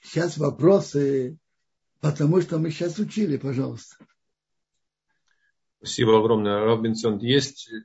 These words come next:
Speaker 2: поднятая рука. Я надеюсь, что будет вопрос действительно по изученному. Дан, пожалуйста, мы включаем звук.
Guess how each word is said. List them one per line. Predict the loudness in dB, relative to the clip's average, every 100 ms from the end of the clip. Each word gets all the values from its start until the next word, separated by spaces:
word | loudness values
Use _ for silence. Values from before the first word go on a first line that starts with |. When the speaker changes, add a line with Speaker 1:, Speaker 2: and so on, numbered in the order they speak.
| _
Speaker 2:
поднятая | -6 -4 -2 2
рука. | 2 0 2 2
Я | 2
надеюсь, | -2 -2 -6
что | -6 -10
будет | -10 -12 -12
вопрос | -16 -12 -12 -12
действительно | -16 -20 _ -20 -12 -12
по | -10 -10
изученному. | -6 -8 -6 -6 -6 -2
Дан, | 2 2 0 -10 _ _ _
пожалуйста, | -8 -4 -4 -4 -10 -10 -14 _ _
мы | -16
включаем | -16 _ -14 -6 -6 -6
звук. | -8 -8 -8